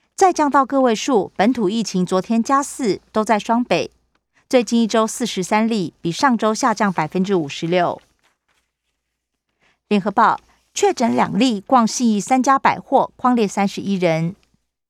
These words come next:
工总强调，疫苗覆盖率比纾困重要。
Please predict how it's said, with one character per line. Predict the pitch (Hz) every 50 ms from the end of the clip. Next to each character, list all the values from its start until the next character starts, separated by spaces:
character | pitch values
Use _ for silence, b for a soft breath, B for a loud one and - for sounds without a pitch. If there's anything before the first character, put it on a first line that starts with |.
| _ _ _ _ _ _ _ _ _ _ _ _ _ _ _ _ _ _ _ _ _ _ _ _ _ _ _ _ _ _ _ _ _ _ _ - -
工 | _ 370 403 370
总 | 349 226 170
强 | 165 - 185 180
调， | 190 277 269 220 175 - _ _
疫 | - 339 330
苗 | 262 220 196 202
覆 | - - 277
盖 | 220 254 247
率 | 240 240 233 180
比 | 170 - 170 147
纾 | - - - 254
困 | 247 - 285 208
重 | 196 254 226 196
要。 | 196 226 208 175 - -